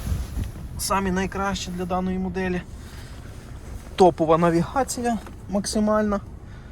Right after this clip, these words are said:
Сто дев'яносто три тисячі німецького пробігу.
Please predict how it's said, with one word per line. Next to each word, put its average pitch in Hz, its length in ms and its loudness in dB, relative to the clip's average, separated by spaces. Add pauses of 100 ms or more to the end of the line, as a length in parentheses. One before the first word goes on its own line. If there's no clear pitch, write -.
(680)
Сто - 280 0
дев'яносто 147 540 0
три 156 220 -2
тисячі 151 520 -2 (1300)
німецького 160 640 2
пробігу. 180 560 0